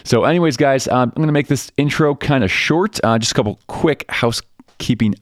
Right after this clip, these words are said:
items. Um, the Patreon fall giveaway for September. Um,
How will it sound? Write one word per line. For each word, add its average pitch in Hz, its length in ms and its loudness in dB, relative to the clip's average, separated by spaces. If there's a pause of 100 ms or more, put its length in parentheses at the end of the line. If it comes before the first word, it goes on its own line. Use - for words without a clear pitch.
(100)
items. 120 420 -2 (420)
Um, 104 600 2
the 113 480 0
Patreon 127 720 0
fall 117 300 2
giveaway 113 480 0
for 110 280 -2
September. 120 1120 0 (300)
Um, 101 580 0